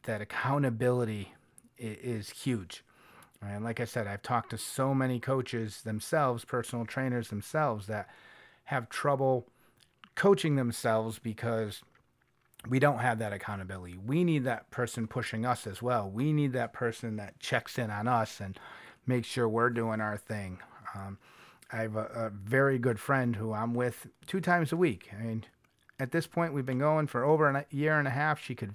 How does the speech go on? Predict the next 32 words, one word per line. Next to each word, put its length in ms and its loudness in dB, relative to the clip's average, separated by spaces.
very 320 8
easily 340 0
go 160 2
down 240 4
into 140 4
her 120 6
basement, 440 -2
grab 240 6
the 80 2
dumbbells. 520 4
She's 200 -6
been 200 0
doing 260 6
this 200 0
long 240 2
enough. 380 0
She 220 -2
knows 260 2
two 180 0
leg 220 2
exercises, 720 0
two 160 -2
chest 340 -2
exercises, 600 -4
two 160 -2
back 300 0
exercises, 580 -2
and 120 -2
a 20 -2
couple 280 -2
arm 220 6
exercises. 680 -8